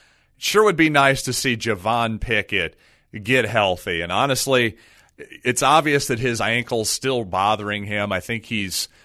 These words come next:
probably a game time decision against Florida tomorrow.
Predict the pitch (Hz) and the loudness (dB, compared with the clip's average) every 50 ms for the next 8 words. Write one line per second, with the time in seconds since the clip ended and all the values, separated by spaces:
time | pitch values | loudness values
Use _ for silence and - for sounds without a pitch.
0 | _ _ - - - 147 196 247 233 175 131 131 120 113 107 98 92 82 98 104 | _ _ -8 -2 0 2 4 4 2 2 2 2 2 2 2 0 0 0 0 0
1 | 113 117 113 113 - 123 110 110 107 104 98 92 - - - 110 110 110 104 107 | 0 0 -2 -4 -2 0 0 0 0 -2 -4 -6 -6 -4 -2 -2 -2 -2 -4 -6
2 | 98 98 90 95 98 98 - - - 101 107 107 104 101 101 101 98 - - 104 | -6 -6 -6 -8 -8 -8 -10 -10 -8 -4 -2 -2 -2 -2 -2 -4 -6 -6 -8 -6
3 | 98 98 98 98 95 95 98 95 92 90 | -4 -2 0 0 0 0 0 0 -2 -6